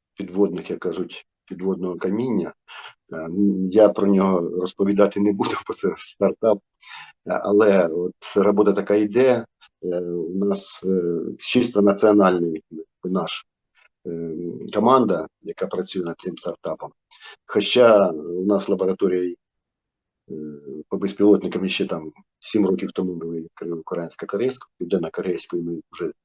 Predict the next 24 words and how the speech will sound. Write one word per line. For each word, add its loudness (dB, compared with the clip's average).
тісно -10
з -10
ними -6
співробітничаємо. -6
Зараз -6
вони -6
хочуть -6
туди -10
і -10
ще 4
лабораторії 6
відкривати, -2
і -12
по -6
мінопошукувачам, 0
е, -2
і 0
поєднувати 2
їх 0
з -6
безпілотниками -2
для -6
того, -4
щоб -6